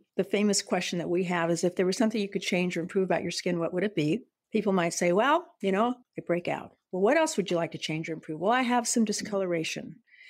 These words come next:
My pores are larger. I wish I had a better texture." That's kind of your runway. And you think about how you'd feel about your skin if you could address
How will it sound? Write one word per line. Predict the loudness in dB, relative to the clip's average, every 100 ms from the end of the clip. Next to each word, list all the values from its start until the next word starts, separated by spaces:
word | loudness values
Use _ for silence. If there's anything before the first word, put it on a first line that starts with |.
| -20 -2
My | 0
pores | 0 2 4 4
are | 2
larger. | 0 0 0 2
I |
wish | 2 2
I | 0
had | 0
a |
better | 0 2 2
texture." | 0 -2 -2 -8 -8 -2
That's | -2 0
kind | 2 2
of |
your | 2 2
runway. | 4 4 2 0
And | 0
you | 0
think | 0 0
about | 2 0 0 -4 _
how | -2 0
you'd | 2 0
feel | 0 0
about | 2 0 -2
your | -4
skin | -4 -2 0 -2 -8 _ _ 0
if | 0 4
you | 2
could | 4 2
address | 2 4 2 0